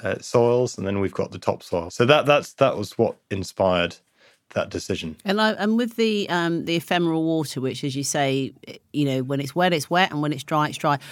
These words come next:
Speaker 2: What happens in that sort of space? 'Cause, of course, most of us gardeners would be sitting there saying, "Well,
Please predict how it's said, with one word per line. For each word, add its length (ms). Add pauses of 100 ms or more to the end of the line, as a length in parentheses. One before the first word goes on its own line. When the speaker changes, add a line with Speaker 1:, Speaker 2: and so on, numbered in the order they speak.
(600)
Speaker 2:
What 240
happens 720
in 160
that 200
sort 220
of 60
space? 320
'Cause, 220 (260)
of 60
course, 260 (200)
most 280
of 80
us 120
gardeners 400
would 100
be 60
sitting 280
there 120
saying, 380 (140)
"Well, 260